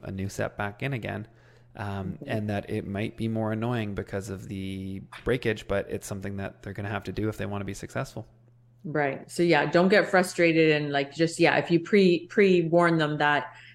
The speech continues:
Speaker 1: Mm-hmm.
Speaker 2: latex elastics, they tend to just pop more often. Whether you yawn or you're just talking, it's just a different experience.
Speaker 1: Mm-hmm.
Speaker 2: Um, so they're just gonna have to pop them on and off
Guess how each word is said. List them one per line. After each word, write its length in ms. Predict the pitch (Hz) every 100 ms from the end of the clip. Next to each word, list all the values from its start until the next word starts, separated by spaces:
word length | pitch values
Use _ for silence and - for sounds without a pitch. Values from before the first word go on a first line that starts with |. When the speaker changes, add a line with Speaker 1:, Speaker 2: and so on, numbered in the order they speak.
| -
Speaker 1:
Mm-hmm. 80 | 156
Speaker 2:
latex 540 | 160 165 151 - - -
elastics, 580 | 165 151 151 160 - -
they 220 | 165 170
tend 240 | 165 185
to 80 | 185
just 240 | 170 170 -
pop 240 | 165 -
more 200 | 165 147
often. 500 | 139 131 131 131 135 - 156
Whether 240 | 160 156
you 200 | 151 147
yawn 400 | 151 165 170 165
or 40 | 165
you're 160 | 151
just 240 | 143 151 -
talking, 460 | 147 147 180 175
it's 160 | 156 -
just 200 | 165 -
a 60 |
different 360 | 156 156 156 156
experience. 840 | 139 - - 147 156 190 254 277 - -
Speaker 1:
Mm-hmm. 200 | 107 107
Speaker 2:
Um, 200 | 151 143
so 120 | 135
they're 120 | 160 151
just 160 | 156
gonna 120 | 165 151
have 100 | 151
to 80 |
pop 300 | 151 143 131
them 240 | - 135 127
on 240 | 147 143
and 120 | 139 135
off 280 | 135 -